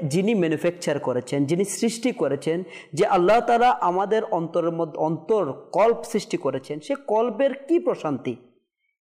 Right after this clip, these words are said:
কোনটা আমাদের জন্য প্রশান্তির মাধ্যম হবে, সেই সৃষ্টিকর্তাই ভালো জানেন। এবং তিনি আমাদেরকে নির্দেশ দিয়েছেন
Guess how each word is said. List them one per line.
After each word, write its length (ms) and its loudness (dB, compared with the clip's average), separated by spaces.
কোনটা 380 0
আমাদের 360 -2
জন্য 200 0
প্রশান্তির 520 -2
মাধ্যম 340 -2
হবে, 280 -4
সেই 140 -4
সৃষ্টিকর্তাই 800 -2
ভালো 260 -2
জানেন। 300 -8
এবং 220 0
তিনি 560 2
আমাদেরকে 520 -2
নির্দেশ 500 0
দিয়েছেন 480 -2